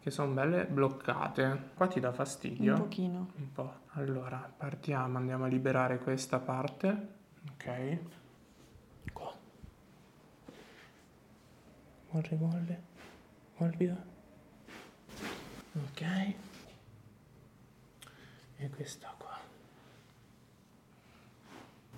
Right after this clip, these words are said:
Speaker 1: Ok. Ricontrolliamo.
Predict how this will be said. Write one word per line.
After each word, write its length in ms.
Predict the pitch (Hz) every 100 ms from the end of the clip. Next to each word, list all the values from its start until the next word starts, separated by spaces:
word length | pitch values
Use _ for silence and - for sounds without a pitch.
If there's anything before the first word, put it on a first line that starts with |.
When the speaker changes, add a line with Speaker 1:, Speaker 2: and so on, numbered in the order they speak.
| - - - - - - - - - - 170
Speaker 1:
Ok. 220 | 156 - - - - - - - - - - - - - - - - - - - - - - - - - - - - - - - - - -
Ricontrolliamo. 1400 | 135 - 135 135 151 151 180 180 185 190 190 196 208